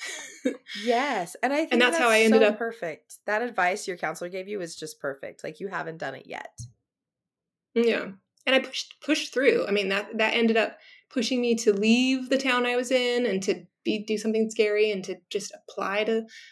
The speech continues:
Speaker 1: programs in other countries and move to Sydney and get another
Speaker 2: Yeah.
Speaker 1: degree.
Speaker 2: I have. Listen, I've been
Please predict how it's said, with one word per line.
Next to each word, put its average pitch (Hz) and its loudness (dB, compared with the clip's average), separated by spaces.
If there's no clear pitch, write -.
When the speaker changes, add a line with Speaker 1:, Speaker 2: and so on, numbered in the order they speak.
Speaker 1:
programs 214 0
in 220 0
other 220 0
countries 226 -6
and 170 -8
move 208 0
to 220 0
Sydney 214 -2
and 170 -10
get 196 -4
another 226 -4
Speaker 2:
Yeah. 202 -4
Speaker 1:
degree. 202 -6
Speaker 2:
I 311 -2
have. 349 -2
Listen, 262 -6
I've 339 -2
been 415 -16